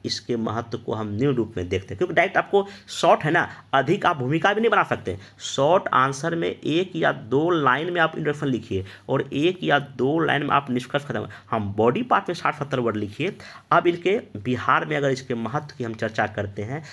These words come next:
तो देखिए, आप सिंपल ऐसा करके कुछ कर सकते हैं। हालांकि इसका आपको मॉडल रेफरेंस में दूंगा, उसको देख लीजिएगा एक बार, ठीक ना? यहाँ देखिए, ऐसे करके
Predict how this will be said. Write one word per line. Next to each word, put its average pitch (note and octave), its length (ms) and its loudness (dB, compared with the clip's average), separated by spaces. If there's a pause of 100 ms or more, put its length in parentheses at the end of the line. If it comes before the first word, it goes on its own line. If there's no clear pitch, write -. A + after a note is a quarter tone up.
(140)
तो - 80 -14 (120)
देखिए, G2 280 -4 (240)
आप - 140 2
सिंपल B2 360 -4
ऐसा G#2+ 220 -2
करके A2 200 -4
कुछ A2 180 -8
कर A2+ 160 -6
सकते - 340 -8
हैं। A#2 240 -10 (100)
हालांकि C#3 220 0
इसका D#3+ 160 0
आपको D#3+ 300 0 (300)
मॉडल B2+ 140 6
रेफरेंस C#3+ 200 2
में C#3 120 2
दूंगा, C3+ 240 2
उसको - 300 -8
देख A#2+ 240 -2
लीजिएगा G2+ 240 0
एक G2 80 0
बार, C3+ 220 -4 (120)
ठीक D3+ 100 -8
ना? G2+ 100 -4
यहाँ G2+ 220 -2
देखिए, - 280 -10 (720)
ऐसे B2 200 -2
करके B2+ 320 -2